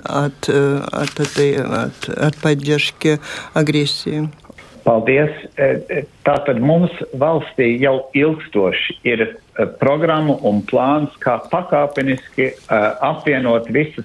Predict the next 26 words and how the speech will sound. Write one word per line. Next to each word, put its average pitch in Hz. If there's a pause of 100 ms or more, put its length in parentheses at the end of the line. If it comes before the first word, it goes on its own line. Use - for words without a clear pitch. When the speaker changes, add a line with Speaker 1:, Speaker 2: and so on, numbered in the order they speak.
(100)
Speaker 2:
skolas, 143
ka 117
visi 135
bērni 135
Latvijā 127
mācās 123 (160)
valsts 123
valodā. 95 (560)
E, 98
mums 127
šobrīd, 131
e, 95 (100)
augstskolās 170
visi 156
latviešu 143
valodā, 110 (380)
e, 98
vidusskolas 147
posmā, 139
tātad 101
desmitā, 117
divpadsmitā 151
klasē 143
latviešu 127
valodā, 107
e, -